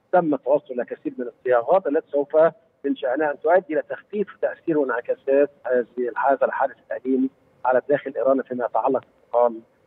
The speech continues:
السلطة في رئاسة الحكومة ورئاسة الدولة، وأيضًا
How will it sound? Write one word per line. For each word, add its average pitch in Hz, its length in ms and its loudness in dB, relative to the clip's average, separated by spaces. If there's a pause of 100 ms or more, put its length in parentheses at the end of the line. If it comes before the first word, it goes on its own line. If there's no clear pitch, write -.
(180)
السلطة 127 600 2 (100)
في 127 160 -2
رئاسة 131 360 2 (280)
الحكومة 135 300 0
ورئاسة 127 240 -2
الدولة، 160 500 2
وأيضًا 135 320 -4